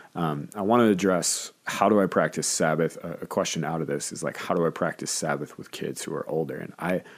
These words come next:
don't have any kid over five years old, but what I've learned from people who do, who do this is that doing it with them matters most. And by with them,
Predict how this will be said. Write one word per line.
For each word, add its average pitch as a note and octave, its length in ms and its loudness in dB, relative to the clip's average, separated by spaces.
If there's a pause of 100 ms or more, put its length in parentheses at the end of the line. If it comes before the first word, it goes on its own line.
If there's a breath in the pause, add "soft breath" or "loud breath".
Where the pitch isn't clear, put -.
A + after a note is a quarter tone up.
(160 loud breath)
don't G2 200 2
have F2+ 180 0
any F2 300 0 (240 loud breath)
kid F2+ 280 2
over E2 220 0
five G2 380 4
years E2 240 4
old, G#2 340 8 (380 loud breath)
but F2+ 80 4
what F2+ 160 4
I've E2 140 0
learned B2 640 4
from F2+ 180 2
people E2+ 300 0
who F2 260 -4
do, - 160 -4 (100)
who F#2+ 120 0
do G#2+ 240 6
this - 440 2
is F2 300 2
that D2 280 -4
doing A2 340 4
it A2+ 200 2
with E2+ 480 0
them D2 360 -4
matters C#2+ 520 -4
most. C2 560 -6
And D2+ 360 -4 (540 loud breath)
by E2 120 0
with D#2 560 0
them, - 400 4